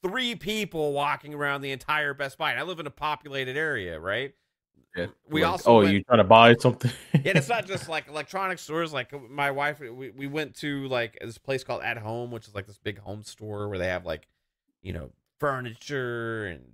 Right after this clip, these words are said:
Speaker 1: decorations and kitchen stuff and all these things. It's fucking huge. It's huge. I think there was, like, three people in this entire fucking huge store, and we walked around for, like, an hour,
Speaker 2: <laughs>
Speaker 1: and then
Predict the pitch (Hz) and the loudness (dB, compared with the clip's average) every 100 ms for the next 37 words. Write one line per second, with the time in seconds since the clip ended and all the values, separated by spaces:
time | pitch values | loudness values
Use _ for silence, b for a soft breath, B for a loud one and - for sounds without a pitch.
0 | _ - 127 113 110 131 151 139 - 147 | _ -10 -8 -6 -4 -2 -2 -4 -8 -6
1 | 143 135 131 131 127 127 123 107 92 _ | -6 -6 -6 -8 -6 -6 -8 -12 -18 _
2 | 165 170 151 147 139 - 143 135 135 135 | -8 -6 -6 -10 -10 -4 -2 -2 -2 -4
3 | 131 - 151 160 160 175 160 - 131 110 | -6 -8 -4 -4 -2 -4 -6 -8 -10 -10
4 | - 185 - 123 _ _ 294 285 269 214 | -8 -10 -8 -20 _ _ -6 -2 0 -2
5 | 123 90 - - _ _ _ - - 262 | -6 -10 -20 -20 _ _ _ -14 -6 -2
6 | 277 247 165 101 - - _ _ _ _ | 0 -2 -4 -8 -14 -20 _ _ _ _
7 | _ _ _ _ _ _ _ _ _ _ | _ _ _ _ _ _ _ _ _ _
8 | _ - 180 160 127 107 - - 113 160 | _ -8 -4 -4 -4 -6 -10 -14 -8 -6
9 | 131 120 131 120 127 127 117 113 110 101 | -6 -4 -4 -4 -4 -6 -4 -6 -8 -8
10 | 110 117 107 120 - 101 _ 123 117 117 | -6 -4 -6 -10 -10 -18 _ -6 -4 -4
11 | 117 - - 110 110 113 120 - 113 113 | -6 -10 -6 -6 -4 -6 -6 -8 -6 -4
12 | 110 113 113 117 110 117 107 98 - 113 | -2 -4 -6 -8 -6 -4 -4 -4 -8 -12
13 | - 107 107 113 110 113 92 110 110 120 | -6 -4 -2 -2 -2 -2 -2 -4 -2 -4
14 | 117 | -4